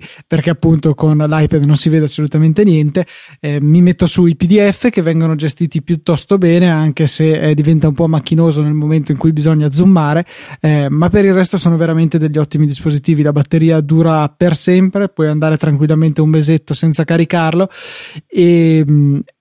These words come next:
e anche i miei genitori, che sono degli avidi lettori, l'hanno apprezzato molto, infatti sono stati dei regali di Natale questi due.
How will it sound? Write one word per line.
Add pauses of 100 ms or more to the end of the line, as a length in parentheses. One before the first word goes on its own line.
e
anche
i
miei
genitori,
che
sono
degli
avidi
lettori,
l'hanno
apprezzato
molto,
infatti
sono
stati
dei
regali
di
Natale
questi
due.